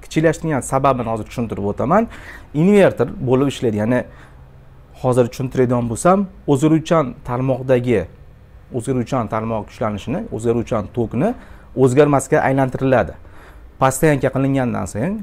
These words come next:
o'zgarmasga aylantirilgandan keyin kondensator bilan filtrlanib, tranzistorlar orqali o'zgaruvchan tok char-, chastotasi ellik gerts bo'lsa, biz postoyanka qilib bo'lganimizdan so'ng chastotani ko'taramiz. Ya'ni oltmish, yetmish kilogertsga ko'tariladi.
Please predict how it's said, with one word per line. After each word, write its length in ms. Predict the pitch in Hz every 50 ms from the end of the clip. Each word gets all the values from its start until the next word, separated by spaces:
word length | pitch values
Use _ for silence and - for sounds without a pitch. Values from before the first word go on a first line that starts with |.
| - -
o'zgarmasga 520 | 117 110 113 123 117 120 113 - - 120
aylantirilgandan 520 | 120 117 110 110 107 104 101 101 98 92
keyin 140 | 101 143 135
kondensator 500 | - 127 117 113 113 - 120 120 117 120
bilan 200 | 110 101 95 90
filtrlanib, 800 | - 113 107 104 104 98 95 92 90 90 98 135 190 233 220 214 - - - - - - - -
tranzistorlar 720 | - 113 113 110 104 107 139 160 - - 139 131 131 117 - 110
orqali 400 | 104 - - 90 92 104 127 196 240 247 247 - - - - - - - -
o'zgaruvchan 440 | 120 117 135 143 139 139 175 151 139 -
tok 100 | 131 117 -
char-, 200 | 147 139 139 135 -
chastotasi 480 | - - - - - 127 120 113 - 131
ellik 300 | 139 135 135 135 139 127
gerts 220 | 120 131 127 101 -
bo'lsa, 320 | 98 107 104 - - 180
biz 340 | 147 131 156 185 202 196 - - - - - - - - - - - - - - - - - - - -
postoyanka 460 | - 120 117 - - 131 131 127 127
qilib 120 | - 131 120
bo'lganimizdan 520 | 120 117 120 113 113 107 101 101 104 98 92
so'ng 300 | - - 147 185 175 - -
chastotani 680 | - - - - 120 107 - 107 90 92 127 180 240 262 - - - - -
ko'taramiz. 580 | - 139 131 - 135 127 127 113 98 85 76 - - - - -
Ya'ni 260 | - 117 120 165 196 - - -
oltmish, 460 | 113 117 - - 120 127 123 - -
yetmish 380 | 117 117 - 120 123 131 -
kilogertsga 560 | - - 127 120 113 110 107 101 - - 120 -
ko'tariladi. 560 | - 127 113 123 113 120 123 113 101 85